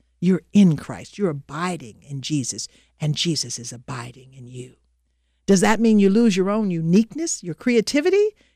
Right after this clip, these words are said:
your individuality? No. What you're losing is your independence. You see, you become so totally dependent on God through the power of the Holy Spirit.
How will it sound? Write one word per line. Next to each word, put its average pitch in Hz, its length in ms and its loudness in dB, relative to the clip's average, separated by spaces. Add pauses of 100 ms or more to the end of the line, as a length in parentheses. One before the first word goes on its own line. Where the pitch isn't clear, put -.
your 143 120 -6
individuality? 214 880 2
No. 330 500 -2 (680)
What 247 220 -2
you're 240 140 2
losing 262 640 -4
is 170 160 -8
your 165 100 -14 (100)
independence. - 1200 -8 (460)
You 214 80 -2
see, 247 180 -2
you 220 80 0
become 226 300 -6
so 330 240 -4
totally 349 460 -4
dependent 226 680 -4
on 131 180 -18
God 110 300 -20
through 180 140 -8
the 185 80 -10
power 185 340 -10
of 226 80 -6
the 214 100 -6
Holy 202 220 -4
Spirit. - 540 -8